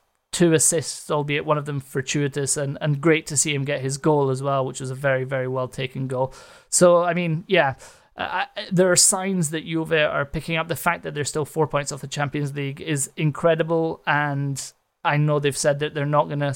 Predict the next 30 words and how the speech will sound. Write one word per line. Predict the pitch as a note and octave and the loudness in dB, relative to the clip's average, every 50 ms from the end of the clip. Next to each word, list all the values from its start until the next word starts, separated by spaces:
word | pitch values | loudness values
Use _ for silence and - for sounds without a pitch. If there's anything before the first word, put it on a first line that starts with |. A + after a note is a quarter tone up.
| - _ _ | -6 _ _
be | D#3 | -6
splashing | C#3 - - - D#3+ D3+ C3+ - D#3 D3 | -6 -6 0 2 2 2 2 0 -4 -4
the | C#3 | -4
cash | C3+ - - E3+ D#3 C#3 C3 - | -6 -2 0 2 2 0 -2 -8
despite | _ - - - - _ D#3+ D3+ D#3+ - | _ -10 -8 -8 -2 _ 0 0 0 -2
this, | - D3+ C#3+ - - - - | -4 -4 -4 -2 -4 -4 -2
uh, | D3 C#3+ C#3+ C#3+ C3+ C3 - _ | -4 -2 -2 -4 -4 -6 -8 _
capital | - D#3 D3+ - - - - D3+ | -2 -2 -2 -2 -4 -4 -2 0
injection | D3 D3 D3+ C#3+ D#3 D3+ D#3 - - - D3+ | 2 2 2 2 2 0 0 -2 -8 -6 -4
that | D3 D#3 - | -4 -4 -6
they've | D#3 D3+ - | -8 -10 -8
had | - C#3+ E3 D#3+ D3+ D#3 D3+ D3+ | -2 0 2 2 2 2 -2 -4
in | D#3+ C#3 D3 | -6 -6 -4
January, | C#3 D3+ C#3+ C#3+ D3 D3+ D3+ D3 D3 D3+ D3+ | 0 0 0 2 0 -2 -2 -2 -2 -4 -4
but | D3 C#3+ C#3 D3 D#3 - - - - - _ _ _ _ _ _ _ | 0 2 2 2 2 -2 -14 -20 -20 -20 _ _ _ _ _ _ _
they | D#3+ E3 E3+ | 2 6 6
are | E3+ E3+ E3+ E3 | 8 6 6 4
a | D#3+ D#3 | 2 -2
club, | - - D#3 C#3+ C#3+ | 0 0 0 0 0
I | C#3+ | -2
think, | C#3 - D3+ D3 D3+ - - | -4 -4 -6 -8 -8 -6 -4
where | D#3 D3 | -4 -2
one | C#3+ D3 D3 C#3+ C#3+ | 2 2 2 4 4
or | C#3 | -2
two | C3 - D3+ | -2 -2 -4
signings | C#3+ C#3 - D#3 D3 C#3+ D3+ D3 C#3 C3 C3+ C3 - - _ | -2 0 2 2 2 0 0 -4 -4 -4 -4 -6 -6 -8 _
could | _ - D3 C#3 C3+ - | _ -4 -4 -4 -4 -4
completely | - C#3+ C3 - D3 - - C#3+ B2+ | -6 -8 -6 -6 -8 -10 -8 -10 -4
transform | - C#3+ C3+ C3 - - D#3+ D3+ D3+ D3 C#3+ C#3 | 0 0 0 0 -2 -4 0 0 0 0 -2 -4
them. | B2+ B2 B2+ B2+ | -6 -6 -8 -10